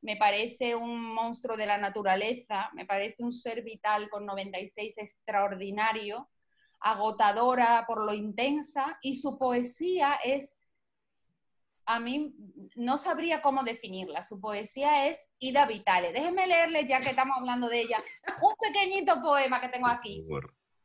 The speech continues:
Speaker 1: para que vean que con cualquier cosa uno puede empezar. Yo les voy a recomendar después algunas páginas donde hay cosas seleccionadas y uno pica por ahí a ver el, dónde, dónde el anzuelo pesca,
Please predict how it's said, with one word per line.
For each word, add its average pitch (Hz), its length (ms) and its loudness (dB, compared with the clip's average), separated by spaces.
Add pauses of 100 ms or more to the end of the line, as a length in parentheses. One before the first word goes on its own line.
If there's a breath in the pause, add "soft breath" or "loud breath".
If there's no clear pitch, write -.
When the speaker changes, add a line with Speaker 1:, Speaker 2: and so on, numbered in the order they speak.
Speaker 1:
para 254 260 6
que 254 140 2
vean 349 460 8
que 330 120 0
con 269 140 2
cualquier 262 340 2
cosa 302 260 0
uno 233 200 -2
puede 202 160 -4
empezar. 185 480 -4 (360)
Yo 196 220 -8
les 269 120 0
voy 294 120 2
a 277 80 4
recomendar 247 440 -6
después 233 320 -8
algunas 226 480 -8
páginas 202 460 -2
donde 185 240 -6
hay 196 140 -2
cosas 226 240 -12 (340)
seleccionadas 294 680 -8
y 277 100 -6
uno 330 340 -6
pica 370 280 -2
por 311 140 0
ahí 339 200 2
a 294 80 4
ver 277 220 4
el, 247 320 -2
dónde, 262 600 2
dónde 262 320 2
el 262 80 4
anzuelo 247 600 2
pesca, 226 500 2